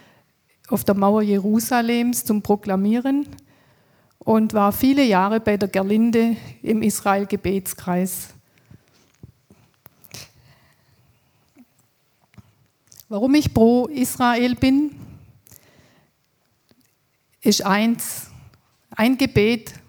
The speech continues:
wo ich Gott gefragt habe, „Zeig mir dein Volk und zeig mir dein Land.“ Ich habe früher mit Israel wenig anfangen können. Und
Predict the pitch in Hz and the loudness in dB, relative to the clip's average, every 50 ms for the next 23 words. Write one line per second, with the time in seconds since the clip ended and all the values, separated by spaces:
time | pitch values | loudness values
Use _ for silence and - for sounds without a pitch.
0 | _ - 220 220 214 - - 233 226 226 - - - - _ - _ _ _ _ | _ -2 -2 -2 -2 -2 -2 -4 -4 -4 -8 -18 -18 -20 _ -20 _ _ _ _
1 | _ _ _ _ _ _ _ _ _ _ _ _ - - 208 - - - 202 202 | _ _ _ _ _ _ _ _ _ _ _ _ -4 -2 -2 -2 0 2 2 2
2 | 226 240 - - 254 220 214 - - - - - - - - - - - - - | 2 0 0 0 0 0 0 0 -4 -8 -8 -8 -10 -16 -20 -20 -20 -20 -20 -20
3 | - - _ _ - _ - - 214 208 226 262 - - 262 247 226 240 208 208 | -20 -20 _ _ -20 _ -10 -2 0 2 2 2 0 -4 -6 -4 -2 -2 -2 0
4 | 208 208 - - 254 233 247 269 294 311 - - - - - - - - - _ | 0 -2 -2 2 4 4 4 4 2 0 -6 -12 -20 -20 -20 -20 -20 -20 -20 _
5 | _ _ _ _ _ _ _ _ _ - - 220 214 - - 208 202 220 220 220 | _ _ _ _ _ _ _ _ _ -6 -2 -2 -2 0 2 2 2 0 0 0
6 | 240 233 220 226 214 208 202 202 202 196 208 220 226 226 226 - - - - - | 0 0 2 2 2 0 0 0 0 0 0 0 0 -2 -2 -6 -14 -20 -20 -20
7 | - - - - - _ _ _ _ _ _ _ _ - - 226 214 - - - | -20 -20 -20 -20 -20 _ _ _ _ _ _ _ _ -4 -2 -2 -2 -2 0 0
8 | 240 240 247 240 233 233 233 240 - - 220 208 208 208 202 208 214 226 247 233 | 2 2 2 0 0 -2 -4 -4 -4 -2 0 0 0 0 -2 -2 0 0 0 -2
9 | - - 208 214 226 220 - 226 214 220 220 220 - 220 185 196 196 214 202 - | -2 -4 -2 -2 -2 -2 -2 -2 -2 -2 -2 -2 -2 -2 -2 -2 -2 -6 -6 -10
10 | - - - - - _ _ _ _ _ _ _ _ _ _ _ _ _ _ _ | -14 -20 -20 -20 -20 _ _ _ _ _ _ _ _ _ _ _ _ _ _ _
11 | _ _ _ - 226 220 220 208 - - - | _ _ _ -6 -2 -2 -2 -2 -4 -8 -14